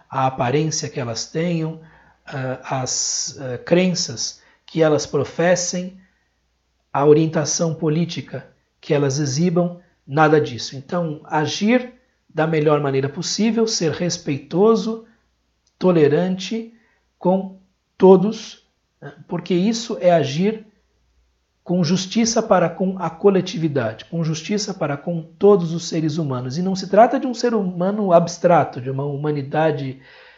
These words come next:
virtual que só existe na imaginação ou nas nossas considerações mais altas. É um respeito bastante horizontal, que se volta para a pessoa que está à sua frente, para o semelhante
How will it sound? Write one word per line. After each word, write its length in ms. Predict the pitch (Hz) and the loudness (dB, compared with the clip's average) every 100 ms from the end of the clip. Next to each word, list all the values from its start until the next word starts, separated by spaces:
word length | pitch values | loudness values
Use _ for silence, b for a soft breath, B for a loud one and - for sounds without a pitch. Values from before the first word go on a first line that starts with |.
| B | B
virtual 880 | 131 160 180 185 156 147 131 113 - B B | 0 4 4 4 6 8 8 4 -6 B B
que 100 | - | -14
só 220 | 143 160 | -6 0
existe 720 | 143 123 143 151 - 143 131 127 | 0 0 -2 -2 -4 -4 -4 -4
na 160 | 131 | -4
imaginação 1000 | 135 139 131 123 135 117 - 147 151 160 - B B B | -2 0 -2 -2 -6 -6 -6 -4 -2 -4 -8 B B B
ou 160 | 156 | -4
nas 200 | 156 147 | 0 0
nossas 500 | 135 139 135 - 131 | 0 0 -2 -4 -6
considerações 760 | - 160 139 156 151 139 - 143 | -8 -8 -6 -2 -2 -2 -2 -4
mais 260 | 156 151 123 | -2 -2 -4
altas. 440 | 110 - 117 - | -8 -10 -14 -8
É 160 | - 302 | -6 -6
um 100 | 170 | -4
respeito 880 | 143 151 - - 165 190 190 - 196 B B B B B | -2 -2 -4 -4 0 0 0 -6 -6 B B B B B
bastante 680 | 151 143 - 180 190 185 - | 2 2 2 0 0 0 2
horizontal, 880 | 190 185 175 175 156 - 147 117 - | 4 6 4 0 -2 0 0 0 -4
que 80 | - | -10
se 160 | 156 | -6
volta 500 | 127 160 175 175 175 | 0 4 4 2 -6
para 320 | 165 - 147 | -4 0 0
a 60 | 147 | 0
pessoa 440 | - 139 - 185 | -4 -10 -4 -2
que 120 | 180 147 | -2 -6
está 320 | - 170 170 | -4 -2 -2
à 160 | 165 | -4
sua 280 | 147 - 185 | -6 0 0
frente, 440 | 175 147 127 120 - | 0 -4 -4 -6 -8
para 160 | 139 | -8
o 20 | |
semelhante 720 | 135 156 143 139 165 185 - | -6 -4 -2 0 0 -2 -8